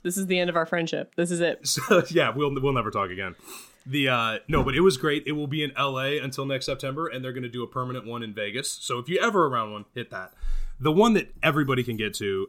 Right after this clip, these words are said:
Speaker 2: and the holidays are here, and I am a huge food guy. Um, uh, just eating it, not necessarily preparing any sort of fine food. I just like to eat it.
Speaker 1: <laughs>
Speaker 2: Um, but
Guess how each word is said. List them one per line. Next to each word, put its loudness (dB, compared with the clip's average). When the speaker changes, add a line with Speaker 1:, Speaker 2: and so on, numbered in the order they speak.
Speaker 2:
and -4
the 0
holidays -2
are -6
here, -6
and -10
I 0
am -8
a -12
huge -8
food -8
guy. -6
Um, -12
uh, -16
just -8
eating -6
it, -4
not -6
necessarily -4
preparing -12
any -8
sort -6
of -8
fine 0
food. -4
I -2
just -8
like -8
to -20
eat -6
it. -4
Speaker 1:
<laughs> 0
Speaker 2:
Um, -2
but -4